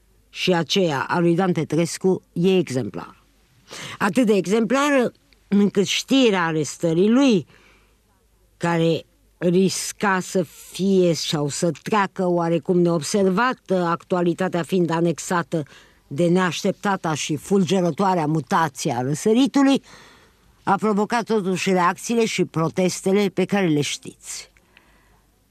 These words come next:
Nu vom reveni în detaliu asupra lor, deoarece v-au fost transmise la timp de postul nostru de radio. Nu vom insista însă niciodată îndeajuns asupra rapidității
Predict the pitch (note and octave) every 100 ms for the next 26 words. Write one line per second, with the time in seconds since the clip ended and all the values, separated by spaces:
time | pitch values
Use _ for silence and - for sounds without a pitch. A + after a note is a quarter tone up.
0 | _ E3+ F#3+ A#3 C4 G#3+ F3+ F3+ F3+ F3+
1 | F3+ F3+ E3+ D3+ D#3+ F3 D3+ D3 C3+ -
2 | E3 F3+ F#3 A3 B3 G#3+ F#3 F3 F3+ G#3
3 | E3+ E3+ C#3+ F#3 - F3 E3 D#3 G3 F#3
4 | - F#3 D#3+ C#3+ E3+ - F3+ F3 - C#3
5 | F3 F3+ F#3 - D#3+ D#3+ D#3+ - D#3 B2+
6 | A2 F#2+ - - - _ _ _ _ _
7 | _ _ _ _ _ _ E3+ F#3+ F3+ F3
8 | F#3 - F3+ - G3 F3+ D#3+ - E3 F3+
9 | E3 E3+ D#3 E3 - C#3 C#3+ E3+ E3 A#3
10 | A3+ F3+ D#3+ - - D#3 D#3 F3 D#3 D#3
11 | E3+ - G#3 G3 - A#3+